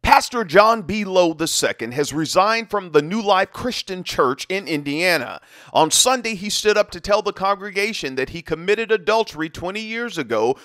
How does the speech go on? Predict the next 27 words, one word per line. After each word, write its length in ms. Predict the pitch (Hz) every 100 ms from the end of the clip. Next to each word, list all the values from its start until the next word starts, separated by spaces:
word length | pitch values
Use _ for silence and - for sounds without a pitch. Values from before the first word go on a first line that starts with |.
| -
when 180 | 151
he 140 | 170 190
was 200 | 170 156
in 120 | 165
his 160 | 160 131
late 320 | 156 180 _
thirties. 680 | 202 196 151 113 - - - _ _ _ _ _ _
Pastor 340 | - 196 - 180
John 320 | 170 196 190
Lowe 200 | 226 226
is 80 | 175
sixty-five 720 | - 233 - 214 208 196 180
years 280 | 196 190 175
old, 320 | 247 214 208 - -
and 200 | - 202
he 180 | 214 -
asked 320 | 214 240 -
the 80 | 254
church 400 | - 269 240 226
for 160 | - 208
forgiveness. 640 | - 208 269 220 143 170
Then 220 | - 269
he 120 | 247 233
received 600 | 233 - 311 269 226 -
a 80 | 220
standing 500 | - 240 240 240 247
ovation. 760 | 247 262 285 285 - 147 110